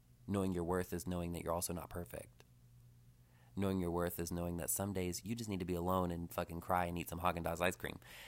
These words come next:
Knowing your worth is knowing that sometimes you're gonna have bad dates and it's okay to say, "Fuck no"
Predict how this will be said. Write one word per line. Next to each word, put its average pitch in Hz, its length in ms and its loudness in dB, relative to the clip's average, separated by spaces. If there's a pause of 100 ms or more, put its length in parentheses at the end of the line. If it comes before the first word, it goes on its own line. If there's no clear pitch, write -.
(500)
Knowing 110 240 2
your 95 100 2
worth 101 300 0
is 85 160 -6
knowing 87 340 0
that 85 300 -6
sometimes 113 400 0
you're 98 80 -4
gonna 95 140 -2
have 90 220 -4
bad 92 260 -2
dates 98 500 -4 (1080)
and 101 140 0
it's 95 140 0
okay 101 280 0
to 90 80 0
say, 85 200 -2
"Fuck - 480 2
no" 92 540 0